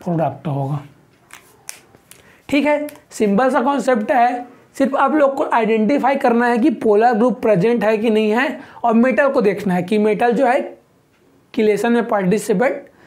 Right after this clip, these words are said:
कर रहा है कि नहीं कर रहा है। अगर नहीं कर रहा है तो dipolar model को apply करो, कर रहा है तो क्रैम किलेट model को apply करो। ओके, इतना समझ गए आप लोग, बहुत ही easy है, कोई, कोई ज़्यादा concept वाला चीज़ नहीं है।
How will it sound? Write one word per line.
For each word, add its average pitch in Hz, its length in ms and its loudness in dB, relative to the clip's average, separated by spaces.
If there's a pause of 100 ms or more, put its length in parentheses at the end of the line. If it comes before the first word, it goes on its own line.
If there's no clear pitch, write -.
(240)
कर 214 140 0
रहा 196 140 -2
है 196 80 -2
कि 196 140 -2
नहीं 208 240 2
कर 185 160 -4
रहा 160 160 -6
है। 165 140 -10 (340)
अगर 208 220 0
नहीं 240 240 0
कर 269 140 0
रहा 254 100 2
है 240 60 0
तो 269 80 2
dipolar 202 500 0
model 220 280 0
को 220 160 -4
apply 220 260 0
करो, 233 240 0 (440)
कर 240 140 4
रहा 226 120 0
है 196 120 -2
तो 285 180 0 (600)
क्रैम 220 240 0
किलेट 202 420 -2 (220)
model 156 280 -2
को 151 140 -6
apply 147 280 -6
करो। 151 300 -8 (420)
ओके, 208 220 0 (840)
इतना 208 200 0
समझ 220 320 -2
गए 254 80 2
आप 269 160 2
लोग, 285 140 2
बहुत 233 280 0
ही 240 60 2
easy 220 240 2
है, 311 240 -2 (440)
कोई, 226 360 0
कोई 233 420 0
ज़्यादा 214 340 0 (520)
concept 202 420 -2
वाला 208 240 2
चीज़ 233 200 0
नहीं 190 200 0
है। 170 100 -4